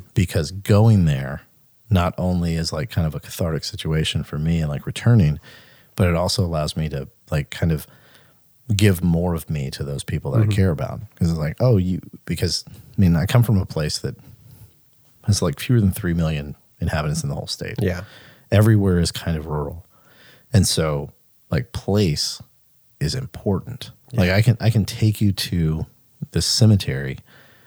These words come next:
Speaker 1: where the first relatives that explored that state <laughs> in the early eighteen hundreds, late seventeen hundreds are buried.
Speaker 2: Mm-hmm.
Speaker 1: Like, we've been on that land for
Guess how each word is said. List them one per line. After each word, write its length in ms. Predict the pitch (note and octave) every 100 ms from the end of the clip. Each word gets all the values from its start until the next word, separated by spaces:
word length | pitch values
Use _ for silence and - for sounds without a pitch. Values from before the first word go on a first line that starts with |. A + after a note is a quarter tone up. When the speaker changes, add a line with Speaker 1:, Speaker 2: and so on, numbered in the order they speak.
| _ _
Speaker 1:
where 180 | - F2+
the 140 | E2 D#2+
first 320 | - G2 -
relatives 720 | E2 F2+ F#2 - D#2+ D#2 - - _ -
that 220 | - D#2 - _ _ _ _ -
explored 540 | D#2+ - - F2+ F2+
that 200 | F2 E2
state 500 | - - F#2+ E2 D2+ - - -
<laughs> 280 | - - -
in 140 | G2+
the 280 | F#2 E2 D#2 -
early 360 | - G2 F#2 E2+
eighteen 400 | - F2+ - -
hundreds, 640 | - F#2+ G2 - - - - _ _ _ -
late 220 | F2+ F2
seventeen 440 | - G2 F#2+ - D#2
hundreds 340 | D2+ C#2+ - -
are 80 |
buried. 480 | D2+ C#2 E2 D2+ - -
Speaker 2:
Mm-hmm. 240 | C#3 A#2 A2 G2+ - _
Speaker 1:
Like, 140 | - D#2
we've 240 | F2+ D#2+
been 160 | E2 G#2+
on 180 | G#2 F2
that 220 | D#2+ -
land 440 | D#2+ F2 C#2 C2+ - _ _ _ _ _
for 480 | - - G2 D#2+ D2